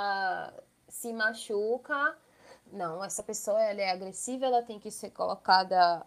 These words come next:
afastada de todo mundo, sabe? Tipo, não, não,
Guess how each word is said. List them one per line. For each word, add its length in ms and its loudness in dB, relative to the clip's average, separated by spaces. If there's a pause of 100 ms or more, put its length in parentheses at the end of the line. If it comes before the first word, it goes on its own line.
afastada 680 2
de 80 -12
todo 280 -8
mundo, 340 -6
sabe? 680 8
Tipo, 540 -6 (800)
não, 580 8
não, 500 2